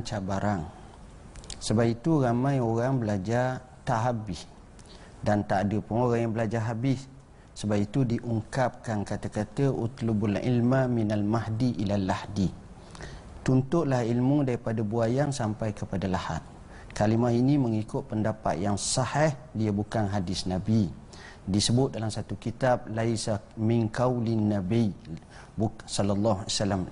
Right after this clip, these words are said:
Di antara kalimah-kalimah yang bukan daripada ucapan Nabi. Tapi maknanya cukup baik, sahih.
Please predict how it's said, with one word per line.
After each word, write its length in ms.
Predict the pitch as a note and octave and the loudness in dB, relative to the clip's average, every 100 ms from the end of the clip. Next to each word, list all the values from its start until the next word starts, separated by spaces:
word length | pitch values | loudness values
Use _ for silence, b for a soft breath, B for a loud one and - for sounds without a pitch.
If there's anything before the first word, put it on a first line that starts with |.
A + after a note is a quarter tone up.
| - - | -10 -2
Di 160 | A2 | 2
antara 400 | G#2+ G#2+ B2 C3 C3+ | 2 2 2 2 2
kalimah-kalimah 800 | A#2+ A#2 A#2 A2 A#2 A2+ B2+ C#3 | 0 0 0 -2 0 0 2 2
yang 240 | A#2 A2+ | 2 2
bukan 400 | G#2+ A2+ C#3 B2+ | 0 0 0 2
daripada 640 | A2+ G#2+ - A2+ A#2+ E3 F3 B B | 2 0 0 0 2 2 0 B B
ucapan 560 | A2+ G#2+ G#2 - G2 F#2 | -6 -2 -2 0 0 0
Nabi. 240 | E2 E2+ - | 0 -4 -2
Tapi 240 | D3 F3+ | -2 2
maknanya 640 | G#3+ E3+ C#3 D#3 E3 F3+ F3 | 4 4 4 4 4 4 2
cukup 400 | C#3 - G#2+ G2+ | 0 -4 0 4
baik, 320 | G#2+ C3+ C3+ | 4 4 0
sahih. 480 | - A2 - A2 | -4 -4 0 -2